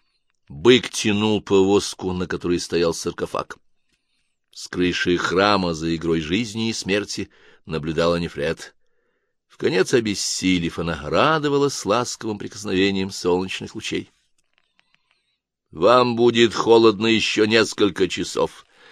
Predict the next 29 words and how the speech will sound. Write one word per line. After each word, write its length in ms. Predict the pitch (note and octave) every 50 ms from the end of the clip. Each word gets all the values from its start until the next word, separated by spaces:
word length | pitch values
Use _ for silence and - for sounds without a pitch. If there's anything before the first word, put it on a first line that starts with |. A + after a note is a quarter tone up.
| - - - - - _ _
но 160 | E3 F#3 F3+
яд 380 | F3 E3+ D#3 C3+ A#2 - -
не 140 | - G2 G2
оставит 640 | F#2+ F#2 - - - - G#2 F#2+ F#2 F#2 F2 - -
никаких 420 | F#2 E2 E2+ E2 - F#2+ F2 -
следов 540 | - - - F2 E2+ D#2 F2 F2 E2 - -
в 40 | D#2
вашем 340 | D#2+ F2+ E2 - - D#2+ E2
организме. 560 | E2+ E2 D#2 D2+ D#2+ D#2+ D#2 D2+ E2+ E2 - _ _ _ _ _ _ _ _ _ _ _
Быстрота 720 | - E2 G#2 G2+ - - - A2 A2+ A2 - A#2 A#2 A#2+ A#2
вашей 460 | A#2+ A#2+ A2+ - - A#2+ A2 A2 A2
реакции 600 | A2+ A2+ A#2 A2+ A2 - - - - F2+ F2 E2+
и 40 | E2+
точность 680 | - - A2+ A#2 A2 - - - A2+ A2 G#2 F#2 E2+
диагноза 600 | F2 G#2+ A2 A2 A2 G#2 G#2 G#2+ G#2 F2+ G2+ G#2+
произвели 500 | F2 G2 G2+ G2+ G2 F2+ F#2+ G2+ G2 G#2
большое 500 | F#2 G2 G2 F2+ - - G2 G2+ G2+ F#2+
впечатление 760 | F2+ - - F#2+ - - F#2+ - - G2+ G2 G2 F#2 F#2+ F#2
на 100 | F2+ F2+
собрание. 500 | F2 - C#2+ E2+ F2+ F2 F#2 F#2 F2 E2 - _ _ _ _ _ _ _ _ _ _ _ _ _ _ -
А 160 | - F2 F2+
вы 380 | F2+ F#2 G2 G#2+ A2+ A2+ A2+
спасли 680 | G#2 - - - - G#2 G2 F#2+ - - - F2+ G2+ C3
бы 220 | C3 A#2 C3+ C#3+ C3+
меня, 340 | B2+ C3 C3 B2 B2 B2 B2+
если 380 | B2 A#2+ B2 A#2 - - A#2+
бы 100 | A2+ A#2
я 160 | A2+ A2+ A2+
ошиблась? 640 | A#2 A2+ - - B2+ B2 B2+ C3 C#3 B2 - - -